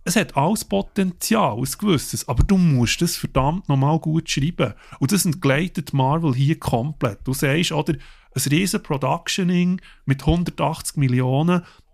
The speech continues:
aber ein Drehbuch, das kein Franken wert ist, kein Dollar wert ist. Und das regt ein bisschen auf, oder? Dass man eigentlich sagt, da müssten Leute am Werk sein, die dafür brennen, eine Fantasy-Comic-Sache immer noch gut zu machen,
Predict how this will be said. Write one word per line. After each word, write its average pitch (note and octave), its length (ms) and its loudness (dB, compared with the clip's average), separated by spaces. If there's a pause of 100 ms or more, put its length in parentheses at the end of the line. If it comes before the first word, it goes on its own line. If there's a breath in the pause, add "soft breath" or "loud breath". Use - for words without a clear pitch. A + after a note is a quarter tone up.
aber C3 180 2
ein B2 80 2 (100)
Drehbuch, D#3+ 520 0
das B2+ 140 -4
kein D3+ 160 0
Franken C#3 560 -2
wert D3+ 260 -2
ist, D#3 160 -2
kein C3 160 0
Dollar C3+ 320 0
wert C#3 360 0
ist. G#2+ 220 -4 (260 loud breath)
Und B2+ 120 -2
das F3 140 0
regt D#3+ 300 0
ein - 100 0
bisschen D#3+ 320 2
auf, - 120 -8
oder? C#3 200 -2
Dass C3+ 180 -2
man C#3 140 2
eigentlich F3 200 0
sagt, E3 380 -2
da F3 60 2
müssten C#3 400 0
Leute D#3+ 260 0
am A#2 120 -2
Werk B2+ 340 0
sein, F3 180 0
die B2+ 120 0
dafür - 280 -4
brennen, E3 600 0 (520 soft breath)
eine - 80 -4
Fantasy-Comic-Sache E3 2000 -2
immer F#3+ 260 4
noch G3+ 200 0
gut G3 300 -2
zu - 120 -2
machen, F#3+ 500 0